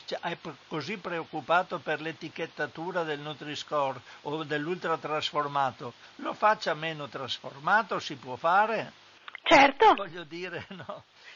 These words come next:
Speaker 2: Sì, certo. E comunque io spezzo, continuo a spezzare una lancia contro il segreto industriale. So che mi, <laughs> mi sarò presa per matta,
Speaker 1: Eh,
Speaker 2: ma
Speaker 1: certo.
Speaker 2: abolito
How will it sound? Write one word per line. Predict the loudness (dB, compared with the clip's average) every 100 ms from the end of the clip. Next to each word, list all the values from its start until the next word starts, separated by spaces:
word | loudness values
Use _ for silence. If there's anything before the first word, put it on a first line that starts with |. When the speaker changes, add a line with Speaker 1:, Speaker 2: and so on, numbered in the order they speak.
| 0 8
Speaker 2:
Sì, | 8 8
certo. | 8 8 8 4 0 0 -6 -8 -4
E | 6 8 8
comunque | 8 10 12 12 10 10 12 12
io | 12 12 12 12 10 6
spezzo, | 6 10 10 8 0 2
continuo | 4 4 4 4 8 8
a | 6
spezzare | 2 -2 4 6 8 6
una | 4 4
lancia | 2 2 4 2 0 -4 -10 -4
contro | 10 12 12 10 8
il | 6 6
segreto | 2 4 4 4 2
industriale. | 2 2 0 -2 4 6 8 6 2 -4 -6 -2
So | 8 8
che | 10 6
mi, | 6
<laughs> | 6
mi | 6 8 6 2 0 -6 -2 -2 4
sarò | 8 10 10
presa | 10 8 8 10 6
per | 8 6
matta, | 8 6 6 4 2 2 -2 -4
Speaker 1:
Eh, | 0 8
Speaker 2:
ma | 10
Speaker 1:
certo. | 10 8 8
Speaker 2:
abolito | 8 10 10 10 10 8